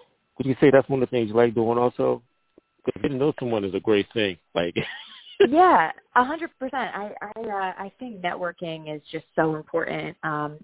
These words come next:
Speaker 2: not just in this industry, but especially in this industry, uh, of sports media. Um, and it, it's something that, uh, was a huge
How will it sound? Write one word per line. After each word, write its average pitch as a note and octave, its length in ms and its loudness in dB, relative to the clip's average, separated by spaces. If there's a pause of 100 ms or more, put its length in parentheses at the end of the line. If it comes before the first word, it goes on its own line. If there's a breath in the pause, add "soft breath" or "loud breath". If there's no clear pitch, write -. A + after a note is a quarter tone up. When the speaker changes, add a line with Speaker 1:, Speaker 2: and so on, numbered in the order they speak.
Speaker 2:
not C4+ 180 2
just F#3 180 -2
in D3 120 -4
this D3+ 160 -2
industry, D3+ 540 -4
but D3+ 280 0 (580 soft breath)
especially D3+ 640 0
in C#3 120 -10
this C3 180 -8
industry, D3 800 -2
uh, C#3+ 200 2
of - 120 -2 (160)
sports - 260 -6
media. D3 500 2 (600 soft breath)
Um, C#3+ 300 4 (480)
and D3 480 -2 (440)
it, - 460 -4
it's G#3 180 2
something A#3+ 380 2
that, E3+ 220 4
uh, D3+ 300 -2 (220)
was F3+ 200 -4
a D#3+ 120 -6 (300)
huge F#3 320 -14